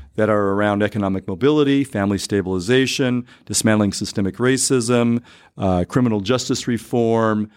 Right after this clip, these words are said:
and neighborhood empowerment placemaking. So that money is, like, in partnership. Now, if the, like, when the Girl Scouts, if they have this idea, it's like, "Oh my gosh, that would be on-, they would be an awesome partner with that idea.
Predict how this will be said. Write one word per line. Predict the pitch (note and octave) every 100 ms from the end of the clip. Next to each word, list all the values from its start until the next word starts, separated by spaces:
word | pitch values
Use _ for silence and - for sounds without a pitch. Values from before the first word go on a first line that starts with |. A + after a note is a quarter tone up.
| _ -
and | G#2+ G#2+
neighborhood | A2+ G#2+ G#2 G2+
empowerment | F#2+ - F#2+ F2+ F2+ -
placemaking. | G2+ F#2 G2+ F2 F#2 G2 - - _
So | - A2+
that | C#3 G#3
money | F3+ D#3+ D3+ C3
is, | A2+ G#2
like, | G#2+ G2+
in | A#2
partnership. | - C3 C3+ A#2+ - G2+ -
Now, | A2+ A2+ - _ _
if | G2+
the, | B2+
like, | C3 A2
when | A2
the | A2
Girl | A#2+ D3
Scouts, | C#3+ C#3+ B2 A#2+
if | A#2
they | B2
have | A#2
this | A2 A#2+
idea, | G#2 A#2+
it's | A2 G2
like, | -
"Oh |
my | B2
gosh, | B2 B2+
that | - B2+
would | D3 A#2
be | A2 G#2+
on-, | - G#2+ - A2+ G#2+
they | A#2 D#3
would | D3
be | B2 A#2+
an | G2+
awesome | A#2 A#2+ D3 - D3
partner | - B2 A#2 G#2+ G2+ - - _ - _ -
with | A#2 B2+ B2 -
that | A#2 A#2+ C3+
idea. | B2 A2+ G2+ C#3+ C3 G2 F#2